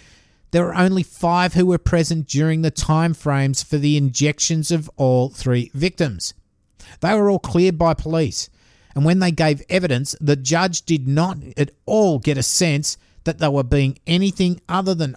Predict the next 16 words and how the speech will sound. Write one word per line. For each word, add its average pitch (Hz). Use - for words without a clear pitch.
honest 170
and 143
candid. 175
Now, 165
was 147
it 180
another 180
staff 180
member 135
as 120
the 117
perpetrator? 113
In 175
addition 170
to 151
Davis, 127